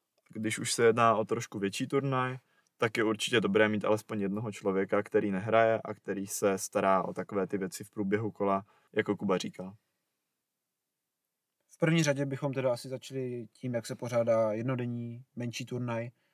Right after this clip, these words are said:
Speaker 2: a potom se postupně budeme dostávat právě k těm dvoudenním větším turnajům. Další věc, na kterou je potřeba se zamyslet, je hřiště, jednotlivé layouty a počet kol.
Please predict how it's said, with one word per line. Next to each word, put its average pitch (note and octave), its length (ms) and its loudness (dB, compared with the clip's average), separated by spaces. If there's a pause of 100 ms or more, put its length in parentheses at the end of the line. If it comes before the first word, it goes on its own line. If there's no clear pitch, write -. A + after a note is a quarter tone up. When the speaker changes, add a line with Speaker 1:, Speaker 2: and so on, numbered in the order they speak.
(300)
Speaker 2:
a - 80 -4
potom B2+ 200 -4
se B2+ 120 -2
postupně A#2+ 400 -6
budeme A#2 300 -2
dostávat A2+ 480 -2
právě A2+ 320 0
k - 60 -20
těm A#2 160 -8
dvoudenním A2+ 460 -6
větším G2 280 -8
turnajům. C3+ 520 -4 (720)
Další D3 340 4
věc, D3 340 -4 (220)
na C3+ 120 -2
kterou C3+ 260 -2
je B2+ 80 -2
potřeba B2 400 -4
se B2 160 -6
zamyslet, A#2 560 -4 (480)
je A#2+ 140 -2
hřiště, C#3 640 4
jednotlivé B2+ 460 -2
layouty A2+ 440 4
a A2 80 -6
počet - 320 -12
kol. F#2+ 300 -4